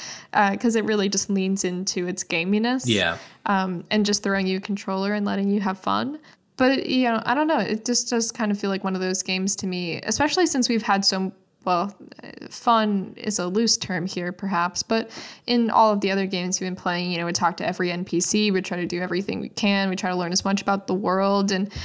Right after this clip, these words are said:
Speaker 1: we've had little moments of discovery of going, "Hey, did you know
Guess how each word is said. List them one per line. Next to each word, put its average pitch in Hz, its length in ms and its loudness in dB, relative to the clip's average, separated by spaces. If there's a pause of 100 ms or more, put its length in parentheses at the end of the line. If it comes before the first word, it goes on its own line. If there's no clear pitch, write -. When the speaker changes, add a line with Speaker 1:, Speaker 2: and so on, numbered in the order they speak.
(160)
Speaker 1:
we've 311 140 4
had 415 140 8
little 415 160 4
moments 370 340 4
of 339 60 -2
discovery 285 640 2
of 185 120 -4
going, 214 280 0
"Hey, 339 360 2
did - 200 -2
you 254 60 -2
know 285 180 0